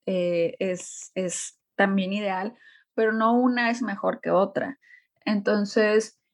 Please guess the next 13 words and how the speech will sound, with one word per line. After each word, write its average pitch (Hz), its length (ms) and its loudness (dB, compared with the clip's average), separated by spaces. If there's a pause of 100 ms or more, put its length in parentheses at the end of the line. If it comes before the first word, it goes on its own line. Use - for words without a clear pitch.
(220)
eh, 202 440 4
aquí 208 280 2
sí 226 220 4
también 202 380 2
es, 202 220 -6
es 190 500 -4 (340)
importante 202 1000 0
aclarar 185 520 0
que 208 80 -4
la 185 180 -2
terapia 175 400 2
sí 240 140 0
sirve, 208 600 0